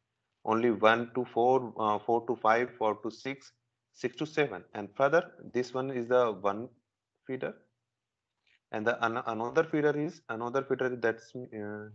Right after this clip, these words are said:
just, uh, this one is the one, one feeder, and another feeder, another feeder. This one is, this one is the another feeder,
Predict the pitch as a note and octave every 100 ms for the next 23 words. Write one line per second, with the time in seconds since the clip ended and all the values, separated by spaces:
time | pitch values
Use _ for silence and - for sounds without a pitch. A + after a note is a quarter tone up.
0 | G#2+ - - _ - G#2+ - - _ _
1 | _ _ _ _ _ _ _ _ _ _
2 | _ _ _ _ _ _ _ _ _ _
3 | - B2+ - G#2+ G2 G2 F2+ F#2+ - _
4 | - G2 F2+ - - - - _ _ _
5 | _ _ _ _ _ _ _ _ _ _
6 | _ _ _ _ _ _ A2 A2 A2+ A2
7 | B2+ D3+ D3+ D3 D3 - _ _ - A2
8 | A2+ A#2+ B2 A#2 - A2 A2 G#2+ - F#2+
9 | - - _ - - - G2+ F#2 F#2 F2
10 | F2+ - - -